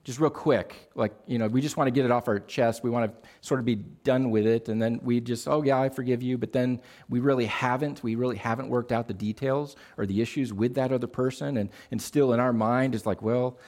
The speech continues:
<sighs> I can't let that go. I can't let that go." Forgiveness here is letting things go.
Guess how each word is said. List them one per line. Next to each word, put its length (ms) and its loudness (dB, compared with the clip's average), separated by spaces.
<sighs> 400 -18
I 80 -8
can't 260 -4
let 160 -6
that 220 -8
go. 340 -8
I 80 -10
can't 240 -2
let 140 -4
that 200 -6
go." 320 -4
Forgiveness 420 0
here 300 2
is 240 -2
letting 440 -2
things 640 -4
go. 400 -2